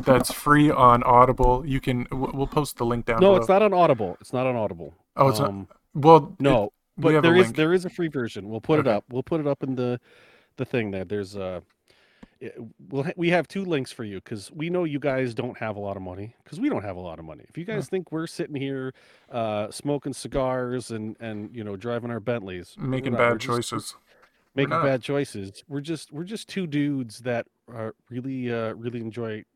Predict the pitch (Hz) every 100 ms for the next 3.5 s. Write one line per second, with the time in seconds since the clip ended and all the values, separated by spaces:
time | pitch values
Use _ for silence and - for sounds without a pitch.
0 | - 117 113 107 110 104 104 101 98 95
1 | 95 107 95 - 98 - 101 120 175 -
2 | 202 180 - 110 76 - 147 139 226 294
3 | 294 190 170 185